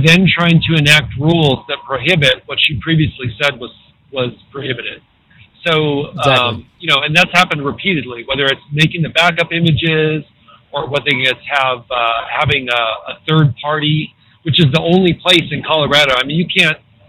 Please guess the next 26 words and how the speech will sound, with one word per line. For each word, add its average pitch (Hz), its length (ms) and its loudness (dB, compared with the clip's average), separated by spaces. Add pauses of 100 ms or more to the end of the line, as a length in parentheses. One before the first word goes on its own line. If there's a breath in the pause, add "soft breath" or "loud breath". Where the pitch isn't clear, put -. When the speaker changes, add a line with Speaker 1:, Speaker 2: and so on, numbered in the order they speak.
(220)
Speaker 1:
there 180 160 4
is 196 140 6 (120)
not 170 280 0
enough 165 380 -2 (120)
expertise. 147 760 -6
There 143 140 -4
is 180 220 4
no 143 180 -4
one 123 400 -8
in 160 160 -2
the 143 120 -2 (100)
Colorado 143 680 -2
or 127 160 -10 (100)
county 143 240 -6
government 131 500 -6 (500)
who 160 140 4
has 160 160 8 (120)
the 147 120 4
expertise 156 600 -4 (120)
to - 120 -4
do 147 160 4
a 139 100 -6
forensic, 151 540 -6 (340)
independent 147 600 0
examination 139 920 -2 (560)
of 135 360 -2